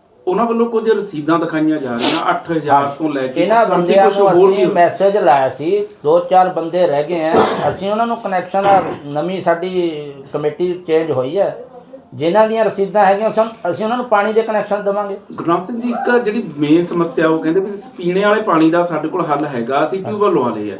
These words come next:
Speaker 2: ਹਾਂਜੀ।
Speaker 1: ਪਰ ਸਾਨੂੰ ਸਮੱਸਿਆ ਹੈ ਨਿਕਾਸੀ ਦੀ।
Speaker 2: ਨਿਕਾਸੀ ਦੀ। ਇਹ ਜਿਹੜਾ ਸਾਡੀ ਗ੍ਰਾਮ ਪੰਚਾਇਤ ਹੈ, ਇਹਦੇ ਕੋਲ ਕੋਈ ਵੀ ਸਾਧਨ ਨਹੀਂ ਹੈਗਾ ਆਮਦਨ ਦਾ।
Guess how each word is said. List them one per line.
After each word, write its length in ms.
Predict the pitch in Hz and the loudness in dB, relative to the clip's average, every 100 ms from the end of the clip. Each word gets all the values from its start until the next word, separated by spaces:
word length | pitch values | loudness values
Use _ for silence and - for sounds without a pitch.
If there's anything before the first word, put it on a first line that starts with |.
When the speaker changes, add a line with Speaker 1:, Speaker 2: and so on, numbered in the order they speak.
| 120 | -8
Speaker 2:
ਹਾਂਜੀ। 160 | 117 - - | -10 -12 -2
Speaker 1:
ਪਰ 140 | 175 190 | 0 0
ਸਾਨੂੰ 240 | 190 220 | -2 -4
ਸਮੱਸਿਆ 640 | - 156 151 - 196 196 | -2 -4 -4 2 4 6
ਹੈ 80 | 208 | 4
ਨਿਕਾਸੀ 520 | 202 175 170 170 135 | 0 -2 -2 -4 -6
ਦੀ। 200 | 120 113 147 | -6 -6 -6
Speaker 2:
ਨਿਕਾਸੀ 520 | 151 165 156 - 143 | 0 2 2 -2 -8
ਦੀ। 160 | 131 - | -8 -4
ਇਹ 180 | 185 196 | -2 0
ਜਿਹੜਾ 240 | 190 220 | 2 2
ਸਾਡੀ 440 | 214 170 165 185 165 | 4 2 0 0 0
ਗ੍ਰਾਮ 240 | 151 160 | 2 2
ਪੰਚਾਇਤ 600 | - 180 175 170 165 156 | 0 -4 0 4 4 4
ਹੈ, 160 | 185 196 | 0 0
ਇਹਦੇ 200 | 170 202 | 0 0
ਕੋਲ 320 | 208 175 175 175 | 0 2 2 2
ਕੋਈ 340 | 170 185 202 | 0 2 2
ਵੀ 160 | 190 180 | 0 -2
ਸਾਧਨ 420 | - 151 180 180 | 2 4 2 -2
ਨਹੀਂ 120 | 170 | -2
ਹੈਗਾ 360 | 143 127 123 - - - - - - - - | -2 -2 -4 -8 -18 -20 -20 -20 -20 -16 0
ਆਮਦਨ 460 | 170 175 160 156 135 | 2 2 0 -2 -2
ਦਾ। 200 | 110 | -6